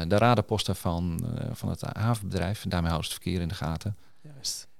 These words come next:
Speaker 1: En je kan je voorstellen dat Rotterdam zijn eigen systeem heeft en ook Hongkong en Singapore. En, eh, maar je kan je ook voorstellen dat het misschien wel een product zou kunnen zijn.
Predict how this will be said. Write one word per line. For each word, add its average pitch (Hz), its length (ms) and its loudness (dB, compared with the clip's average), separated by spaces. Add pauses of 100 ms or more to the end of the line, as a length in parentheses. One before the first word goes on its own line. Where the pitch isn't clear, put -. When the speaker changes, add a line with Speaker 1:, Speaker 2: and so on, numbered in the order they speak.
Speaker 1:
En 92 180 0
je 107 60 2
kan 190 120 8
je 139 60 10
voorstellen 120 360 12
dat 98 100 8
Rotterdam 101 640 8
zijn 104 240 8
eigen 101 280 4
systeem 90 420 0
heeft 85 240 -2
en 82 120 -2
ook 80 140 -6
Hongkong 82 600 -2
en 78 240 -4
Singapore. 78 800 -2
En, 80 160 -6 (600)
eh, 82 80 -18 (140)
maar 104 120 0
je 98 60 4
kan 131 100 6
je - 80 4
ook - 160 2
voorstellen - 420 2
dat 107 120 2
het - 100 -6
misschien 101 300 4
wel 90 100 6
een 90 120 6 (200)
product 110 340 4
zou - 160 6
kunnen 110 240 6
zijn. - 240 2